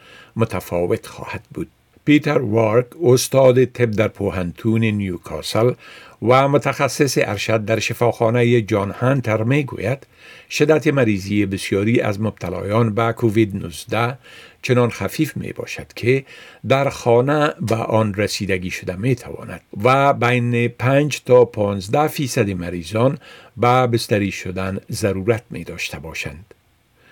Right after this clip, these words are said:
او می‌گوید یک پنجم کسانی که به خاطر کووید نوزده در شفاخانه بستر می‌شوند، نیازمند قرار دادن در بخش مواظبت شدید می‌باشند.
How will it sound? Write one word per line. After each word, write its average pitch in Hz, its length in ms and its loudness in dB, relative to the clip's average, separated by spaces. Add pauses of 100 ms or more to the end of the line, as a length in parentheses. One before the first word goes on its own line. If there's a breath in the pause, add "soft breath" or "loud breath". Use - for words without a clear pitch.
(140)
او 120 120 6
می‌گوید 135 560 0 (340 loud breath)
یک 131 260 2
پنجم 135 400 2
کسانی 120 440 0
که 117 120 -2
به 95 100 0
خاطر 104 420 0
کووید 92 460 -6
نوزده 95 440 -2
در 113 180 2
شفاخانه 95 680 -2
بستر 120 420 -4
می‌شوند، 104 640 -6 (500 loud breath)
نیازمند 131 760 4
قرار 110 400 2
دادن 90 480 -4
در 104 200 -2
بخش 117 380 -2
مواظبت 107 1040 2
شدید 104 500 -2
می‌باشند. 82 680 -10